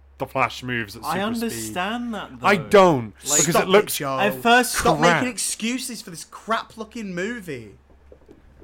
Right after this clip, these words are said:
Speaker 2: I'm not. I'm
Speaker 3: You
Speaker 2: just
Speaker 3: are.
Speaker 2: saying,
Speaker 3: You're
Speaker 2: like,
Speaker 3: buying
Speaker 2: it,
Speaker 3: into it.
Speaker 2: in context, there is a, a bit of the film that makes sense with that reasoning.
Speaker 1: I
Speaker 2: reasoning.
Speaker 1: refuse to believe this, because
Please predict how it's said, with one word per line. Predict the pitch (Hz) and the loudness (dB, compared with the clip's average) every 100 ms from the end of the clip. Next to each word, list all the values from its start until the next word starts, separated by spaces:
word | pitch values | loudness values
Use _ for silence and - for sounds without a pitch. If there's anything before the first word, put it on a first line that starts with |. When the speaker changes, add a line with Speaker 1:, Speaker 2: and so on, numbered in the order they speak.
| - _ - _ 196 | -20 _ -20 _ -6
Speaker 2:
I'm | 226 240 | -4 0
not. | 254 277 240 170 | 2 4 2 0
I'm | 202 | -2
Speaker 3:
You | |
Speaker 2:
just | 240 247 | 0 4
Speaker 3:
are. | 302 320 285 | 6 6 6
Speaker 2:
saying, | 202 180 | 4 0
Speaker 3:
You're | |
Speaker 2:
like, | 170 | 0
Speaker 3:
buying | 254 294 302 | 2 4 4
Speaker 2:
it, | 262 | 0
Speaker 3:
into | 302 - 311 285 | -2 -6 -4 2
it. | 262 202 151 127 - _ - - _ _ _ _ _ _ - | 2 2 -2 -6 -14 _ -20 -20 _ _ _ _ _ _ -8
Speaker 2:
in | 185 190 | -6 -6
context, | 190 202 226 226 160 107 104 - - - - - _ - | -4 -2 -2 -4 -4 -4 -4 -8 -18 -18 -20 -20 _ -6
there | 156 165 | -4 -4
is | 156 165 | -6 -4
a, | 160 147 - - | -4 -6 -14 -8
a | 143 | -8
bit | 160 214 - | -2 -2 -2
of | 180 - | -6 -8
the | |
film | 156 - 180 170 | -14 -10 -10 -8
that | 156 | -10
makes | 160 147 | -12 -12
sense | - 165 143 147 | -10 -10 -10 -12
with | 127 | -6
that | 156 131 | -6 -6
reasoning. | 147 170 143 120 101 92 - | -8 -8 -8 -10 -10 -14 -10
Speaker 1:
I | |
Speaker 2:
reasoning. | 147 156 208 220 190 | -4 0 0 0 -4
Speaker 1:
refuse | 185 - 180 208 180 | -6 -8 -10 -10 -6
to | - 202 | -4 -4
believe | 170 160 170 143 113 | -4 -8 -10 -12 -14
this, | 95 - - - _ - | -14 -14 -16 -18 _ -10
because | - 196 165 107 107 | -4 0 0 -2 -10